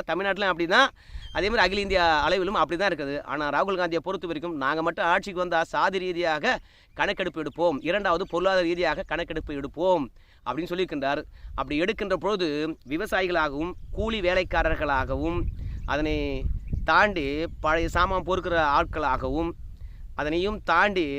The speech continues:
பிச்சைக்காரர்களாகவும் கிடக்கின்ற ஓ பி சிகளை நாங்க ஊடகத்துல இருக்கிறவங்களாகவும் கார்ப்பரேட்டுகளாகவும் பெரும் முதலாளிகளாகவும் ஐ ஏ எஸ், ஐ பி எஸ்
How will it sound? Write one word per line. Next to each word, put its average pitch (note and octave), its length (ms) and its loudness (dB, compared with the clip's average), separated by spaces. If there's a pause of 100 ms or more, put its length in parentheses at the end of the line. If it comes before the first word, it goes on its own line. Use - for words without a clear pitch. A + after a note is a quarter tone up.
(220)
பிச்சைக்காரர்களாகவும் F3 1120 0
கிடக்கின்ற D#3 480 -2 (320)
ஓ - 20 0 (140)
பி G3 160 -4
சிகளை D#3+ 300 0 (180)
நாங்க D#3+ 320 2 (840)
ஊடகத்துல G3 580 0
இருக்கிறவங்களாகவும் D3 920 -2 (420)
கார்ப்பரேட்டுகளாகவும் D#3 1160 0
பெரும் F#3 280 -2
முதலாளிகளாகவும் D#3 920 -2 (200)
ஐ - 40 2
ஏ F#3 160 4
எஸ், E3+ 160 -6 (300)
ஐ D#3+ 40 0 (120)
பி E3+ 140 0
எஸ் D3 120 -6